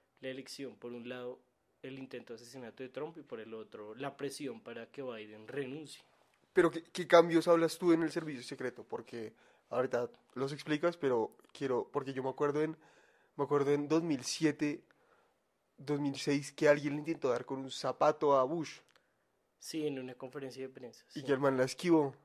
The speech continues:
Speaker 2: ¿te
Speaker 1: Sí.
Speaker 2: acuerdas? Pero que salieron de una un montón
Speaker 1: Muchos
Speaker 2: de agentes.
Speaker 1: reflejos.
Speaker 2: Muchos reflejos,
Speaker 1: Sí.
Speaker 2: pero era un zapato, pues, como que,
Speaker 1: Sí.
Speaker 2: o sea, la magnitud del tema era mucho menor, pero, pero como que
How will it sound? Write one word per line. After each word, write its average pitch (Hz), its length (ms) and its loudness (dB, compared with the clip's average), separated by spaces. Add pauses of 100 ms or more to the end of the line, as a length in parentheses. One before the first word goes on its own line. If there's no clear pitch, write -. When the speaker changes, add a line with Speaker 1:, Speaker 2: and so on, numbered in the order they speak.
(140)
Speaker 2:
¿te 110 80 -8
Speaker 1:
Sí. 113 40 -6
Speaker 2:
acuerdas? - 340 -2 (640)
Pero 143 200 4
que 139 140 -6
salieron 135 400 0
de 165 120 12
una 160 240 8
un 139 100 2
montón 147 260 4
Speaker 1:
Muchos 147 80 0
Speaker 2:
de 143 80 8
agentes. 151 240 4
Speaker 1:
reflejos. 156 380 0 (520)
Speaker 2:
Muchos 160 260 6
reflejos, 208 340 12
Speaker 1:
Sí. 226 80 -2
Speaker 2:
pero 156 360 6
era 139 220 6
un 139 140 -2
zapato, 196 440 8
pues, 180 220 6
como 123 240 -2
que, 131 260 -4
Speaker 1:
Sí. 123 80 -16 (380)
Speaker 2:
o - 20 -20
sea, 147 120 8
la 143 120 4
magnitud 139 580 0
del 135 220 -4
tema 170 260 4
era 160 120 6
mucho 147 300 -4
menor, 170 380 2
pero, 143 440 2
pero 120 220 -2
como 123 240 -6
que 123 380 -8